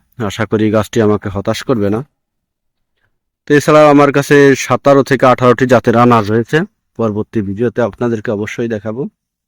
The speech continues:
তো আপনাদেরকে আমার পক্ষ থেকে একটি মেসেজই, অবশ্যই সবাই যাচাই বাছাই করে সঠিক জাতটি এবং সঠিক চারাটি বাছাই করবেন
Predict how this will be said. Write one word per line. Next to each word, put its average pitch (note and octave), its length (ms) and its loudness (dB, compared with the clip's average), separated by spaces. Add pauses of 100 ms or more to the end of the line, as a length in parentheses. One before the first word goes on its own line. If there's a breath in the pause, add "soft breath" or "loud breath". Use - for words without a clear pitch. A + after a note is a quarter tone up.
(1080)
তো D#3+ 60 0 (120)
আপনাদেরকে D3+ 480 2
আমার D3+ 220 4
পক্ষ C#3+ 260 0
থেকে C#3+ 220 -2
একটি C#3+ 220 -2
মেসেজই, B2+ 460 0 (500)
অবশ্যই A#2+ 520 2
সবাই B2 380 2 (760 soft breath)
যাচাই A#2+ 360 2
বাছাই A#2 400 2
করে A#2 220 0
সঠিক B2 420 -2
জাতটি A#2+ 460 -2 (960)
এবং G#2+ 360 0
সঠিক - 380 -2 (100)
চারাটি A2+ 520 0
বাছাই A2 320 -2
করবেন G#2+ 340 -2